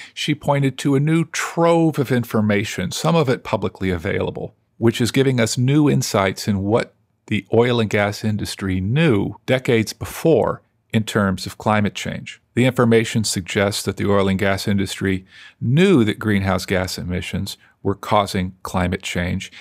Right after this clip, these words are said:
and they knew what those impacts would be in the future. Such information also suggests that many in the oil and gas industry deliberately sought to deceive the public about the facts of climate change,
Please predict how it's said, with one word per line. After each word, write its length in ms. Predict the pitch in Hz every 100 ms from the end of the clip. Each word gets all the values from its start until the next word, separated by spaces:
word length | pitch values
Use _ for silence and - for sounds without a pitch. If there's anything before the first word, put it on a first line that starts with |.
| - -
and 160 | 120
they 140 | 123 131
knew 400 | 139 175 165 147
what 500 | - 110 117 151 -
those 320 | 123 120 113
impacts 680 | - 123 127 110 98 - -
would 180 | 104 92
be 340 | 107 101 95
in 200 | 92 95
the 80 | 92
future. 540 | - 101 104 - - - -
Such 300 | - 135 139
information 680 | 123 117 107 104 - 113
also 420 | 101 113 123 - 107
suggests 680 | - 90 - 90 90 - - - _
that 120 | -
many 320 | 120 131 139 117
in 80 |
the 80 | 107
oil 220 | 101 95
and 100 | 95
gas 320 | 95 95 98 -
industry 580 | 92 90 - 92 92 92 _
deliberately 680 | - 107 110 123 117 104 101
sought 420 | - 110 104 -
to 100 | -
deceive 640 | 95 98 - 113 107 98 -
the 80 |
public 600 | - - 104 101 90 - - _
about 340 | 101 - 92 -
the 60 |
facts 520 | - 104 98 - - -
of 160 | 101 -
climate 400 | - - - -
change, 480 | - - - -